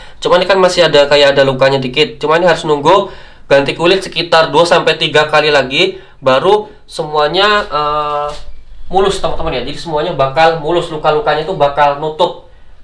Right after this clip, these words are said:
Jadi lebih bagus lagi. Ini sudah ada perubahan, eh, ular kalikonya. Lukanya sudah ada perubahan nih.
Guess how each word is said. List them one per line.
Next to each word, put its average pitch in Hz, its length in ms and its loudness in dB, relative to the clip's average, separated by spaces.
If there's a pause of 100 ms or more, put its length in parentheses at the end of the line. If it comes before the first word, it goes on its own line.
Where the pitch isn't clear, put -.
Jadi 139 140 -6
lebih 147 240 -2
bagus 135 320 -4
lagi. 147 240 -2
Ini 170 80 -8
sudah 156 240 -2
ada 135 160 -2
perubahan, 131 640 -2 (480)
eh, 131 80 -4
ular 135 240 -2
kalikonya. 135 580 0 (720)
Lukanya 135 320 -2
sudah 135 260 -4
ada 127 140 -4
perubahan 123 640 -6
nih. 120 300 -16